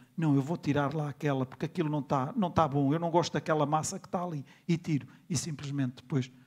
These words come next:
os ligados à construção percebem o que eu estou a dizer. Certo?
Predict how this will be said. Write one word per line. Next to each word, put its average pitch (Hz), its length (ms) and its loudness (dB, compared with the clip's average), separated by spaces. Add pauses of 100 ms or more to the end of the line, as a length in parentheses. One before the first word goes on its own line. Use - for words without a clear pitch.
(920)
os 160 200 -10
ligados 147 440 2
à 143 80 2
construção 143 560 -2
percebem 151 380 -4
o 131 60 -2
que - 80 -4
eu 131 40 0
estou 139 180 -2
a 123 40 0
dizer. 120 420 -2 (1000)
Certo? - 500 2